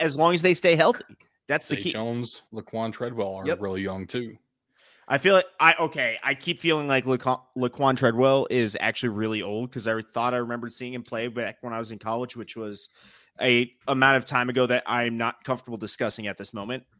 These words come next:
Speaker 1: um, 'cause I don't wanna, you know, be forced to live reality that I'm old.
Speaker 2: He's twenty-seven. You're fine.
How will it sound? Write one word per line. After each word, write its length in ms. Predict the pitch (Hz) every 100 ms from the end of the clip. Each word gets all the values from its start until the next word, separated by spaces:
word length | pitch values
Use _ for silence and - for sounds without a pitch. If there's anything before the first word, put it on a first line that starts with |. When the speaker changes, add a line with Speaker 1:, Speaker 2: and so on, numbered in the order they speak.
| _ - _ _
Speaker 1:
um, 460 | - 101 98 92 92 _ _ _ _
'cause 160 | 131 110
I 60 |
don't 100 | 117
wanna, 300 | 101 110 107 101 _ _ _
you 120 | 120
know, 160 | 107 95 _
be 100 | 120
forced 340 | 110 120 110 -
to 80 |
live 160 | 110 104
reality 400 | 107 98 101 101
that 120 | 98
I'm 120 | 95 95
old. 280 | 87 85 _ _ _ _ - - _ _ _
Speaker 2:
He's 220 | 135 123
twenty-seven. 720 | - 135 110 90 98 90 87 85
You're 120 | 107
fine. 280 | - 90